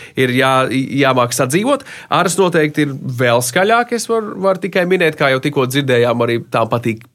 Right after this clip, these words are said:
pārdekorēt telpas un ne tikai. Kas ir tās lietas, kam absolūti nav gatavi papagaiļu saimnieki?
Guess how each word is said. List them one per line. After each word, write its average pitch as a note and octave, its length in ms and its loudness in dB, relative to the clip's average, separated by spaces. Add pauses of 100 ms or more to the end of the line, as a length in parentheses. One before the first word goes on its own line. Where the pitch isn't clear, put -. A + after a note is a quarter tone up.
pārdekorēt E3+ 800 0
telpas F#3 560 0
un D3+ 160 2
ne - 20 2
tikai. A3 440 -2 (500)
Kas B3+ 240 -6
ir A3 60 -6
tās F#3+ 260 0
lietas, A3+ 460 0
kam F#3+ 180 0
absolūti G3 800 -2
nav G3+ 480 2
gatavi F#3 480 -2
papagaiļu G#2+ 580 0
saimnieki? - 720 -4